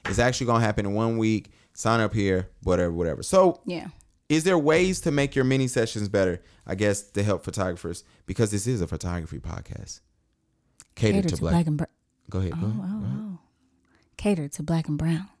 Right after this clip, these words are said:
Speaker 2: people, photographers.
Speaker 1: Photographers.
Speaker 2: Some. You
Speaker 1: Shout
Speaker 2: see,
Speaker 1: out
Speaker 2: I didn't come up with that.
Speaker 1: Yeah,
Speaker 2: That's
Speaker 1: shout out to
Speaker 2: all
Speaker 1: our
Speaker 2: good.
Speaker 1: white listeners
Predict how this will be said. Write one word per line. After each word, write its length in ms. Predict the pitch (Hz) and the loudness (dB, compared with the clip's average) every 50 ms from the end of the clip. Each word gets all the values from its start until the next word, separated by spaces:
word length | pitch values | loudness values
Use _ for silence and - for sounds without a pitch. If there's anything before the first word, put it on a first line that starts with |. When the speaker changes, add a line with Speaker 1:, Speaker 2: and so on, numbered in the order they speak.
| _ _ _ _ _ _ _ _ _ _ | _ _ _ _ _ _ _ _ _ _
Speaker 2:
people, 340 | - 160 143 - - 95 - _ _ _ _ _ - | -2 -2 -2 -2 -6 -12 -16 _ _ _ _ _ -8
photographers. 580 | - 165 - 151 147 - - - - - - - _ _ | -6 -4 -4 -4 -6 -6 -10 -18 -18 -18 -18 -18 _ _
Speaker 1:
Photographers. 600 | - - - 92 - 67 90 - - - - - _ _ _ _ _ _ _ - | -16 -14 -12 -12 -12 -12 -14 -18 -20 -20 -20 -20 _ _ _ _ _ _ _ -10
Speaker 2:
Some. 320 | - - 165 127 - 165 - _ _ - | -6 -4 -4 -4 -6 -8 -12 _ _ -6
You 100 | 190 - | -2 0
Speaker 1:
Shout 80 | - | 0
Speaker 2:
see, 160 | 240 208 175 | 2 2 2
Speaker 1:
out 80 | 165 160 | 2 0
Speaker 2:
I 40 | 156 | 0
didn't 220 | 156 151 147 151 | -2 -2 -4 -4
come 200 | 160 156 143 139 | -4 -4 -4 -4
up 160 | 139 120 - _ - | -6 -8 -10 _ -14
with 100 | 165 165 | -14 -12
that. 220 | 175 175 - - _ _ _ 98 | -12 -12 -14 -16 _ _ _ -12
Speaker 1:
Yeah, 140 | 90 65 | -10 -10
Speaker 2:
That's 200 | - - 101 - | -10 -10 -10 -6
Speaker 1:
shout 140 | - 131 131 | -4 -2 -2
out 100 | 113 92 - | -2 -2 -4
to 60 | 101 | -4
Speaker 2:
all 60 | 87 | -4
Speaker 1:
our 60 | 82 | -4
Speaker 2:
good. 60 | - | -4
Speaker 1:
white 160 | 85 85 67 60 | -6 -6 -8 -8
listeners 440 | 73 80 - - - - - - | -10 -12 -12 -12 -14 -16 -16 -18